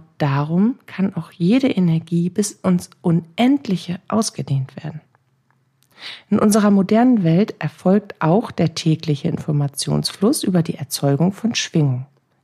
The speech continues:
in Antennen und das Aussenden von elektromagnetischen Wellen ebenso. Zum Beispiel in Radiowellen. Wir hatten ja gerade mit,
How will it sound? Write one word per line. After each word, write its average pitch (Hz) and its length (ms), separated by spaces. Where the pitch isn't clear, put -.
in 180 100
Antennen 165 500
und 214 120
das 233 200
Aussenden 160 580
von 220 180
elektromagnetischen 170 1120
Wellen 151 240
ebenso. 156 520
Zum 254 280
Beispiel 156 400
in 254 220
Radiowellen. 143 720
Wir 180 80
hatten 196 160
ja 196 80
gerade 185 300
mit, 185 160